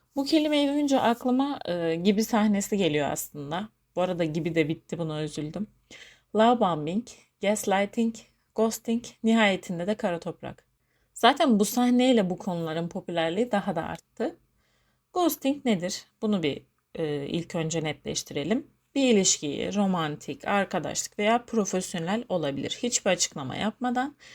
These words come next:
aniden ve tamamen kesme durumu. Mesajlara cevap gelmez, işte aramalar açılmaz, varlığın yok sayılır. En kötüsü de bir neden de söylenmez.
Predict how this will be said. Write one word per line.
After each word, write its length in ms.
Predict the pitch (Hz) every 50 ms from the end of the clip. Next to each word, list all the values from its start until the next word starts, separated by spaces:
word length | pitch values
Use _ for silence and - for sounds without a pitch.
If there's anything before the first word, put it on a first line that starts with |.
| - - _ -
aniden 540 | - 277 294 294 285 269 240 247 247 262 294
ve 80 | 302 294
tamamen 520 | - 277 247 233 233 220 214 240 269 269
kesme 500 | 262 - 233 214 - - 185 165 147 -
durumu. 340 | - - 151 - - - - _ _ _ - - - _ _ -
Mesajlara 600 | 220 214 220 - 262 254 254 240 247 262 254 254
cevap 340 | 247 254 247 247 247 247 -
gelmez, 640 | - 254 247 247 247 240 240 240 240 240 233 233 -
işte 240 | - - - - - -
aramalar 480 | 175 170 170 165 165 170 175 190 214 226
açılmaz, 800 | 240 233 - - - 240 240 233 233 233 240 233 - - - - _ _ _ _ -
varlığın 480 | 277 285 269 247 226 220 214 233 240
yok 260 | 254 240 226 220 220 -
sayılır. 520 | - - 170 151 - - 160 - - - _ _ _ _ _ _ _ _ _ _ _ -
En 200 | 214 233 269 294
kötüsü 480 | 311 - 302 285 - - - - - -
de 200 | 320 339 349 359 _ _ -
bir 100 | 226 226
neden 380 | 247 233 208 240 254 254 247
de 80 | 208 190
söylenmez. 840 | - - - 165 165 160 160 160 156 156 - - - - - -